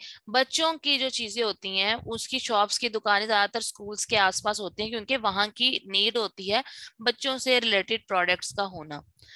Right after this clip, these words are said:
इसी तरह से पीएसपी या वो जो गेम वीडियो की वो बात कर रहा है, उसकी एसेसरीज वो उस बच्चे को समझ आती हैं,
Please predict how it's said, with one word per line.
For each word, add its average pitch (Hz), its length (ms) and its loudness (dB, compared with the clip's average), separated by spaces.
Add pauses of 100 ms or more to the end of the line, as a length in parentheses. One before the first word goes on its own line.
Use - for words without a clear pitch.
(300)
इसी 294 200 2
तरह 302 240 6
से 330 180 2
पीएसपी 262 800 2
या 262 160 6
वो 262 200 -2
जो 262 140 -6
गेम 233 420 2
वीडियो 226 360 0
की 233 120 -10
वो 208 120 -8
बात 185 280 2
कर 185 160 0
रहा 208 80 4
है, 226 40 2
उसकी 233 220 -6
एसेसरीज 226 540 -2
वो 294 60 -6
उस 214 140 -6
बच्चे 269 380 2
को 302 120 -2
समझ 214 380 2
आती 180 360 -2
हैं, 151 100 -6